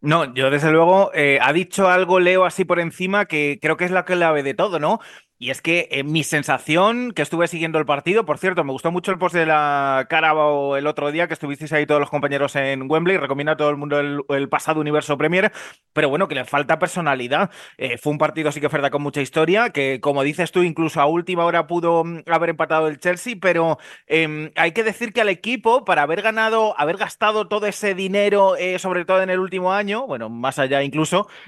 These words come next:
eh, le falta personalidad y es algo evidente. Eh, sí que es verdad que me pareció muy duro lo que comentabais de, mm, Gary Neville, porque al final, digamos que es obvio, es algo que pensamos todos, y incluso yo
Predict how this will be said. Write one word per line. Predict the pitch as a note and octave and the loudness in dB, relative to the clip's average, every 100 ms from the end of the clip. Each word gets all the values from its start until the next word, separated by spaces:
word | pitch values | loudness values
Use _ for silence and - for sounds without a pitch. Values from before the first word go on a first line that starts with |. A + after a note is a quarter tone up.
| - | -6
eh, | C#3 B2 B2+ | -6 -4 -4
le | A#2+ | -6
falta | - A#2+ B2 | -4 -2 -2
personalidad | C#3+ F3+ D3 A#2+ C3 F3+ | 0 2 0 2 2 2
y | |
es | D3 | 0
algo | C3 C#3 | 0 2
evidente. | C#3 B2 E3 F#3+ D3 A#2+ A#2+ | 0 0 0 2 0 0 -2
Eh, | C#3 | -4
sí | D#3 | -2
que | C#3 | -2
es | C#3+ | 0
verdad | C#3+ | 0
que | C#3+ | 0
me | C#3+ | -2
pareció | C#3 C#3 C#3+ | -2 -2 -2
muy | C#3 | -2
duro | C3+ C#3 | -2 0
lo | C3+ | 0
que | C3+ C#3 | -2 -4
comentabais | C#3+ C#3+ C#3 C3+ | -2 0 0 2
de, | C#3 C3+ C3 C3 | 2 2 0 -2
mm, | C3 C3 C3 | -4 -6 -2
Gary | C#3+ C#3+ | -2 0
Neville, | D3+ E3+ | 0 0
porque | E3+ C3 C3+ | -2 -2 -4
al | |
final, | C3 C3 D3+ E3 - - - | -2 0 2 0 -4 -18 -4
digamos | C#3+ C#3+ D3+ - | 0 2 2 0
que | D3+ D3+ D3 | 2 2 2
es | D3+ - F3+ | -2 -2 0
obvio, | F3 F#3+ | 2 2
es | E3+ | 0
algo | C#3 C#3+ | 0 0
que | C#3 | -4
pensamos | C3+ C3+ C3+ - | -6 -6 -6 0
todos, | D#3+ D#3+ D#3+ F#3 - D3+ | 2 4 4 2 -2 -10
y | B2 C3 - | -12 -12 -4
incluso | D3 D3 D#3 D3+ - C#3+ | -2 0 2 0 2 2
yo | C#3 D#3 E3+ | 4 4 2